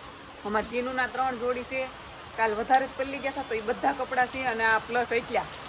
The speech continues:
અને આ ઓલી દોરી છે ને, ન્યા હજી પરમ દિવસના છે, કેમ કે પરમ દિવસ રાતે વરસાદ આવ્યો હતો તો ઈ કપડાં હજી આમનામ છે. તો જીનલને કહું, હું હવે થોડીક વાર પલળી જાઉં, કેમ કે આ બધું મારે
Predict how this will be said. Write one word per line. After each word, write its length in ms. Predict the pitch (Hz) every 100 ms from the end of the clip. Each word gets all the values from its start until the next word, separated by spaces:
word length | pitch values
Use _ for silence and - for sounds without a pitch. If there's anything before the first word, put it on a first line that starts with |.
| - - 208
અને 120 | 208
આ 180 | 226 226
ઓલી 240 | 254 269
દોરી 260 | 233 277 285
છે 140 | 330
ને, 120 | 294
ન્યા 320 | 226 240 240
હજી 320 | 233 214 233 226
પરમ 300 | 247 262 240
દિવસના 440 | 254 247 240 214 196
છે, 160 | 214
કેમ 180 | 208 233
કે 120 | 214
પરમ 300 | 202 233 240
દિવસ 260 | 226 233 233
રાતે 260 | 214 233
વરસાદ 360 | 233 247 - 247
આવ્યો 140 | 262
હતો 200 | 285 285 269 - - - -
તો 60 |
ઈ 260 | 202 233 285
કપડાં 320 | 294 294 277
હજી 240 | 247 233 220
આમનામ 380 | 226 233 190
છે. 180 | 165 196 175 - - - - - - -
તો 340 | 214 220 208
જીનલને 440 | 196 233 262 262 254
કહું, 200 | 311 302
હું 260 | 247 254 254
હવે 100 | 247
થોડીક 320 | 269 254 247
વાર 120 | 226 -
પલળી 320 | 240 269 214
જાઉં, 240 | 180 196
કેમ 160 | 240 247
કે 100 | 226
આ 180 | 208 220
બધું 260 | 220 233
મારે 180 | 226 214